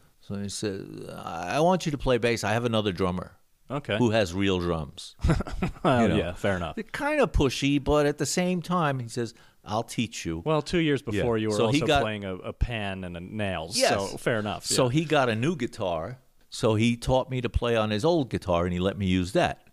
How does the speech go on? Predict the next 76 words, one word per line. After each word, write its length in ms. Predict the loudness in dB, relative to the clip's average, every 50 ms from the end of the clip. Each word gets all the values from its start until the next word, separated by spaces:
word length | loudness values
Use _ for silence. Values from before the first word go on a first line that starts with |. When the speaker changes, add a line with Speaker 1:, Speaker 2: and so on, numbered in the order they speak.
| -6 0
Speaker 2:
But 120 | 0 2
he 100 | 2 2
taught 220 | 0 2 2 2
you 40 | 2 0
to 40 |
play 160 | -2 -2 -2 -2
bass 320 | 0 0 0 0 0 -2
on 140 | -4 -6 -8
the 40 | -10
guitar. 240 | -10 -8 -4 0
Speaker 1:
On 280 | 2 4 4 4 2 0
four 220 | 0 2 2 4
Speaker 2:
Because 80 | 4 2
Speaker 1:
strings. 180 | 0 0 0 0
Speaker 2:
the 60 | 0
top 200 | 0 0 0 0 0
four 200 | -2 -2 0 2
Speaker 1:
Four, 80 | 2 2
Speaker 2:
strings 240 | 0 -2 -2 0
are 40 | 2
Speaker 1:
yes. 160 | 4 4 4
Speaker 2:
the 80 | 2 0
same 120 | -2 -4 -8
for 100 | -12 -10
people 240 | -10 -6 -4 -4 -4
who 80 | -2
don't 100 | -2 0
Speaker 1:
Same, 220 | 2 4 4 4 4
Speaker 2:
know 60 | 4
what 60 | 2
Speaker 1:
they're 80 | 2 2
Speaker 2:
we're 40 | 2
Speaker 1:
just 160 | 2 0 0
Speaker 2:
talking 140 | 0 0 2
Speaker 1:
an 40 | 2
Speaker 2:
about. 60 | 2 0
Speaker 1:
octave 240 | 2 0 -2 -2 0
higher. 400 | 0 0 0 0 -2 -4 -6 -8 -10 -12
Speaker 2:
Sure. 220 | -10 -8 -8 -6 -6 -6 -4
Speaker 1:
So 240 | 0 2 2 2 2
it 20 | 2
wasn't 360 | 2 0 2 0 -2 -4 -4
truly 460 | -4 2 4 6 6 6 4 4 2 0
deep 260 | 0 2 0 0 0 -4 -2
bass. 160 | 0 2 4
Speaker 2:
No, 220 | 4 4 4 4 2
but 120 | 2 -2
it's 100 | -4 -4
the 60 | -6 -6
same 320 | -2 -2 0 0 0 0
notes 320 | 0 0 0 -2 -4 -8
and 80 | -8 -6
the 40 | -6
same 200 | -4 -6 -6 -6
frets 220 | -4 -2 0 2
and 60 | 2
the 60 | 2 2
Speaker 1:
Right. 140 | 2 0
Speaker 2:
same 160 | -4 -8 -10 -10
strings. 240 | -10 -8 -6 -4
Speaker 1:
So 160 | -2 0 2 2
I 140 | 2 2
learned, 520 | 2 0 0 0 0 0 -2 -4 -6 -8 -12 -14 -14 -10
and 160 | -6 -4 -2
I 60 | -2
learned 260 | 0 0 0 0 0 -2
how 80 | -4
to 80 | -4 -6
play, 500 | -8 -4 -2 -2 0 0 -2 -2 -4 -8 _ _ _ _ _ _ -6
and 140 | -4 -2 0
I 80 | 0 2
learned 300 | 2 2 0 0 0 -2
even 220 | -4 -4 -4 -4
a 60 | -2
little 240 | -2 0 0 0 -2
guitar 500 | -2 -4 -6 -4 -2 0 0 -2 -2 -6